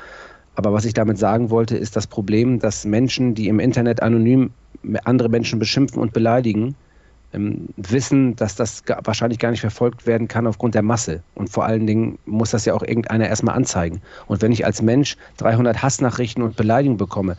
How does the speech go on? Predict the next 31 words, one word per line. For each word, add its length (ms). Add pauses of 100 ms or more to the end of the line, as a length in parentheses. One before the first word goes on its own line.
(220)
schaffe 260
ich 40
doch 120
gar 140
nicht, 120
dreihundert 340
anzuzeigen. 600
Und 160
das 240
wissen 300
die, 280 (360)
die 80
dich 140
beleidigen. 540
Und 160 (140)
das 200
ist 140
das 140
Problem. 460 (280)
Und 160
das 140
ärgert 340
mich 160
maßlos, 720 (440)
dass, 300
äh, 120
sich 220
Menschen 340
das 160
Recht 300
rausnehmen, 500